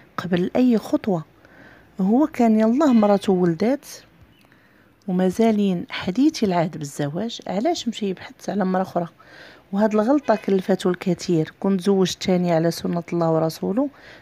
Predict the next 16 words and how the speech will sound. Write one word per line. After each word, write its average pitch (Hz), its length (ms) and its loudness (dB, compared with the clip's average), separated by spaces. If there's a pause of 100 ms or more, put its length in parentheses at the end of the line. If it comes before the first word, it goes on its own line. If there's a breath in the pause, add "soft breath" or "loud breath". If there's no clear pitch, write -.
(140 loud breath)
ما 247 60 0
كانش 311 240 -2
غيوقع 269 440 0
في 220 140 -6
هاد 220 100 0
الشي - 220 -6
كامل 175 380 0 (840 loud breath)
ويعدل 247 340 2
بيناتهم، 202 600 0
ولكن 202 400 -2
دار 175 140 2
ثبوت 196 380 -2
الزوجية 185 460 -2
خوفا 233 360 -4
من 226 200 0
الفضيحة، 220 640 -2